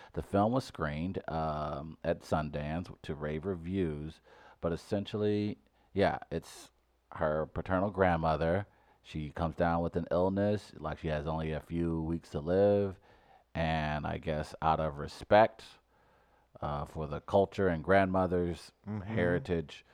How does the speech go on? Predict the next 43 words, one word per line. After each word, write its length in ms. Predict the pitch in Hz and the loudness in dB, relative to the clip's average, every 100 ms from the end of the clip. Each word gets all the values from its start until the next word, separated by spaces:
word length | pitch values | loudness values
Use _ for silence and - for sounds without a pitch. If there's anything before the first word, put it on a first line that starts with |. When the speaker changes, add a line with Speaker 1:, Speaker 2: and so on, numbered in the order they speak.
| _ - | _ -12
Speaker 1:
uh, 160 | - 73 | -8 -6
they're 180 | 73 71 | -6 -8
choosing 460 | - 80 73 76 | -6 -6 -6 -6
not 200 | 76 - - | -8 -10 -14
to 80 | |
tell 320 | - - 80 76 | -14 -4 -4 -4
her. 260 | 78 - | -6 -6
And 120 | 87 82 | -4 -4
it's 120 | - | 2
Awkwafina 560 | 87 85 82 98 85 80 | 4 4 0 0 0 -2
looks 180 | 80 85 | 0 0
like 140 | 78 | 0
it's 120 | 78 | -4
being 280 | 69 85 80 | -2 -2 -2
the 80 | 78 | -4
character 420 | - 80 80 80 | 2 2 2 -2
that's 240 | 76 - | -6 -2
like, 300 | 82 78 76 - - - 104 | 0 2 0 -6 -20 -20 -18
Speaker 2:
Okay. 160 | - 95 92 _ | -12 -12 -12 _
Speaker 1:
"We 160 | 78 85 | -8 -8
can't 400 | - 98 80 - _ - | -6 -6 -4 -6 _ -4
let 300 | 80 73 - _ _ _ _ _ | -2 -2 -6 _ _ _ _ _
Speaker 2:
I'll 160 | - 151 | 8 10
Speaker 1:
my 60 | 147 | 10
Speaker 2:
have 80 | |
to 60 | 120 | 6
look 60 | 113 | 6
Speaker 1:
grandmother 280 | 78 76 | 4 4
Speaker 2:
more 140 | 104 101 | 6 6
Speaker 1:
go 40 | |
Speaker 2:
into 120 | 98 92 | 4 2
Speaker 1:
out." 40 | |
Speaker 2:
this 160 | 90 - | 0 0
just 220 | 104 - | -6 -2
Speaker 1:
Looks 60 | |
Speaker 2:
'cause 80 | 120 | 2
I 40 | 110 | 4
Speaker 1:
like 60 | |
Speaker 2:
don't 60 | 110 101 | 4 2
Speaker 1:
it's 0 | |
a 80 | - | 4
fascinating 480 | 165 - 160 143 - _ | 4 4 -4 -4 -8 _
film. 300 | - 147 285 | 0 0 0